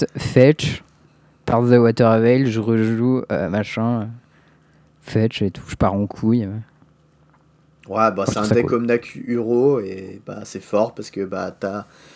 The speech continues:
Speaker 2: Uro, t'as Omnat, et à la fin, tu rejoues des tours because fuck it,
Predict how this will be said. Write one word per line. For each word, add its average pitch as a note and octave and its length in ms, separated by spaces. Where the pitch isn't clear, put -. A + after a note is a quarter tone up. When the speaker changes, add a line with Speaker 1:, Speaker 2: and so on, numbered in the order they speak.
Speaker 2:
Uro, A#2 340
t'as B2 160
Omnat, A2 440
et F#2+ 540
à F#2 80
la G2 100
fin, A#2 220
tu A2 260
rejoues A#2+ 260
des A2 160
tours A#2 220
because G#2+ 380
fuck - 280
it, - 200